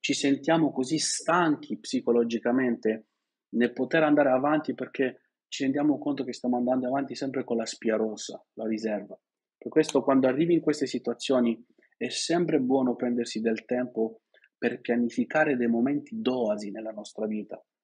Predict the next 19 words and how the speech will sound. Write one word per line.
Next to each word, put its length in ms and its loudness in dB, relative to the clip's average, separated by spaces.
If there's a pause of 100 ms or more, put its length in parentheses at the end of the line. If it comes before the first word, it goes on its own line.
(220)
prima 240 0
che 100 -4
non 140 0
sia 160 -2
troppo 300 -4
tardi. 420 -2 (1080)
Ed 220 2
è 120 4
qui 220 0
che 140 2
la 120 4
solitudine 840 2 (320)
ha 100 0
uno 220 2
scopo 600 -4
costruttivo 1120 -2 (300)
e 120 0
non 260 4
distruttivo. 920 -4